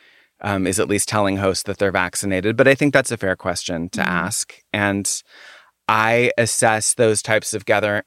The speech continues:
Speaker 1: gatherings on a case-by-case basis. If it is an invitation like,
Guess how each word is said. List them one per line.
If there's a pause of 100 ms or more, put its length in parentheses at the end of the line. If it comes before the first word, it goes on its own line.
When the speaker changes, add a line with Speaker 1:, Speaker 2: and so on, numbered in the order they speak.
Speaker 1:
gatherings
on
a
case-by-case
basis.
If
it
is
an
invitation
like,